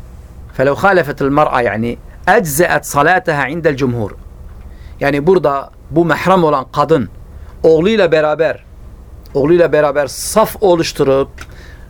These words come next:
baba da önde tek başına imam olduğu zaman cumhurun görüşüne göre tek kelimeyle namazları sahihtir.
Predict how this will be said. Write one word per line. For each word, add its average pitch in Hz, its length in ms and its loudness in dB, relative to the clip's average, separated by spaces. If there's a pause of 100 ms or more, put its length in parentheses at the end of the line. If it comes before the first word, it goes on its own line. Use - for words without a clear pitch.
baba 147 380 2
da 185 120 2
önde 165 420 0 (100)
tek 180 220 2
başına 143 440 2
imam 175 360 2
olduğu 170 400 2
zaman 202 420 0 (960)
cumhurun 185 400 2
görüşüne 190 460 2
göre 165 200 2
tek 220 260 -4
kelimeyle 170 540 0 (160)
namazları 151 480 0
sahihtir. - 600 -8